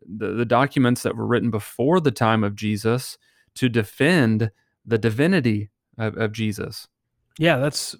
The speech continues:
Speaker 2: I mean, that's exactly right. Uh, we, we've already kind of referenced some of these last week in our, uh, discussion on the preexistence of Christ, ab-, how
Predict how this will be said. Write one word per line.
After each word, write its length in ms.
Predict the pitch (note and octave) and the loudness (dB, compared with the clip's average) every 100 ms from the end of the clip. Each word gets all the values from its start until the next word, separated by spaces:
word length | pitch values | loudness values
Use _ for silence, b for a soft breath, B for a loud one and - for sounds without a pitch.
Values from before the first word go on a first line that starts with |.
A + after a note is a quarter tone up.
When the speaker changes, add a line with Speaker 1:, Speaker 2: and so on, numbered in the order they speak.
| - | -10
Speaker 2:
I 80 | C#3+ | -2
mean, 160 | C#3+ | 0
that's 280 | C#3 C#3+ - | 0 -2 -6
exactly 400 | C3+ C3+ C#3 C#3+ | -8 -6 -4 -4
right. 400 | C3 C#3+ C3 B2+ | -2 -2 -2 -4
Uh, 300 | C#3 B2 B2 | -4 -4 -2
we, 200 | B2+ C#3 | 0 0
we've 300 | - C#3+ C#3 - - | 2 2 2 -4 -4
already 340 | D#3+ F3+ D#3 C#3 | 2 4 4 -2
kind 340 | - D#3+ D#3 | -4 0 2
of 100 | C3+ | 2
referenced 440 | B2+ D3 D3 B2+ - | 2 0 -2 -8 -8
some 180 | D3+ | -6
of 80 | E3 | -4
these 360 | C#3 C3 B2 - b b b - | -4 -4 -6 -10 b b b -14
last 480 | B2 C#3+ F3+ E3 | -6 -4 -2 -4
week 240 | C#3+ B2 B2+ | -8 -8 -6
in 100 | C3 | -4
our, 280 | B2+ C3 - | -2 -2 -4
uh, 180 | C3+ B2 | -4 -4
discussion 440 | B2+ - C#3+ - | -4 -4 -4 -2
on 60 | C3+ | -4
the 80 | A#2+ | 0
preexistence 720 | - E3 D3 B2 E3 D3+ C3 | 4 6 6 6 4 2 0
of 80 | B2+ | 0
Christ, 460 | D3 B2 C3 - C3 | 2 4 4 2 0
ab-, 160 | B2+ - B B B | -4 -10 B B B
how 460 | D3 C#3 C3 B2+ | 0 4 4 2